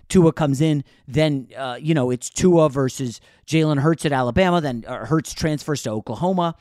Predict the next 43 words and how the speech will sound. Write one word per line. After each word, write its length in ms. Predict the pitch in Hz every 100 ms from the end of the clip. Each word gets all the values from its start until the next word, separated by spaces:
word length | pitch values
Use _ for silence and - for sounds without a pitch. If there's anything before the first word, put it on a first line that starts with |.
| _ _ _ -
I 40 |
mean, 100 | 190
he 80 | 220
could 140 | 330 180
have 80 |
easily 420 | 131 220 220 147 113
packed 320 | - 143 139
it 80 | 127
up 160 | 127
and 100 | 107
called 240 | - 135 131
it 80 |
a 60 | 120
career 460 | - 113 123 120 - _ _
and 140 | - 123
been 160 | 131
like, 220 | 123 117 135
"You 40 |
know 100 | 135
what? 220 | 127 127
I, 420 | 117 104 90 104
I'm 100 | 113
angry. 580 | 120 143 135 135 131 120
I, 180 | 98 101
I'm 220 | 113 113
walking 380 | 120 143 - 135
away." 280 | 117 123 123
There's 140 | 127
a 60 | 151
lot 100 | 180
of 80 | -
quitters 460 | - 294 208 123
out 180 | 98 98
there, 240 | 82 107 - _ _ _
and 160 | 160 151
Jalen 240 | 180 233
Hurts 180 | 220 220
ain't 80 | 214
no 100 | 214
quitter. 360 | 269 349 - _ _ _ _ _ _
Jalen 220 | 151 208
Hurts 200 | 202 190
says, 180 | 175